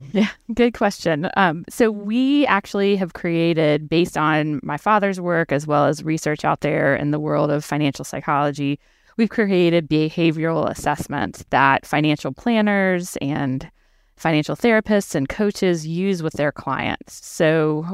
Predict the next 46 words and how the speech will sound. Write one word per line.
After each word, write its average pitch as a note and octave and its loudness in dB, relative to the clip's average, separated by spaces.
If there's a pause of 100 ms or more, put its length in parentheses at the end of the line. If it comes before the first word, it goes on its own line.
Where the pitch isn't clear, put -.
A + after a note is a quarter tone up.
um, C#3+ -2
those F3 2
are D3 2
kind D3+ -2
of, D3+ -10 (100)
that's - 0
the C#3 -2
primary D3 0
way. E3 4
It's A#3+ 2
a C#3+ -6
subscription - -6
model. D#3 -2 (400)
Um, D3+ -2
we F#3+ 2
also G3 4
have F3 2
assessments E3 -2
and D3 -6
tests - -2
on D3+ 0
our D3 0
website D#3+ 4
on D#3 0
datapoints D#3 -4
dot D#3+ -6
com F#3 0
that E3+ -2
you D#3 -4
can D3+ -6
go D3+ -2
and D3+ -4
take - -2
one F3 0
of F#3 -2
our G3+ 0
personality G#3+ 0
tests A3 0
and A3 -4
things G#3+ -2
like A3 -2
that. A3 0 (420)
Um, D#3+ 0
but E3+ 2
our G#3 6
primary E3+ 0